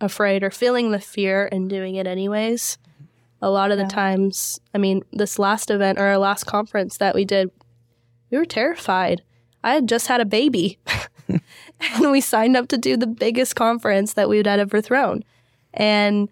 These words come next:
Speaker 1: I didn't know what my time capacity was gonna look like. I didn't know how much Rachel was gonna have to take on. I didn't know the stress or the, the pain points, but we looked at each other and we were like, "We know we can do it. We just have to say yes."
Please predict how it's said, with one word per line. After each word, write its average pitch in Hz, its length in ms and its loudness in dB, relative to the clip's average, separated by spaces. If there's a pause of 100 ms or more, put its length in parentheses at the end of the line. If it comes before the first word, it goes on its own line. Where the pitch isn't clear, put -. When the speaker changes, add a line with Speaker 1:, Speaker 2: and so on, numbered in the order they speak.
(340)
Speaker 1:
I 220 100 0
didn't 294 160 0
know 202 160 4
what 202 120 0
my 202 260 0
time 190 280 -2
capacity 196 480 -4
was 196 120 -2
gonna 196 180 0
look 190 160 -2
like. 220 140 -2
I 220 60 0
didn't 226 160 -2
know 208 120 0
how 208 100 -2
much 202 240 -6
Rachel 202 280 -4
was 196 120 -2
gonna 202 140 -4
have 196 160 -2
to 208 80 -6
take 196 260 -4
on. 196 300 0 (400)
I 208 60 0
didn't 214 220 0
know 202 220 4
the 196 120 0
stress - 720 -4
or 196 160 0
the, 196 140 0 (160)
the 202 120 -2
pain 196 300 -2
points, 220 400 -2
but 214 160 -4
we 220 100 2
looked 226 220 0
at 262 80 2
each 226 180 -2
other 202 320 2 (500)
and 214 100 2
we 208 80 4
were 208 80 2
like, 196 360 0 (800)
"We 214 160 2
know 214 180 4
we 254 140 2
can 196 240 0
do 202 220 2
it. - 240 -2 (480)
We 208 180 2
just 208 220 -2
have 220 120 -2
to - 100 -6
say 185 200 -4
yes." - 580 -4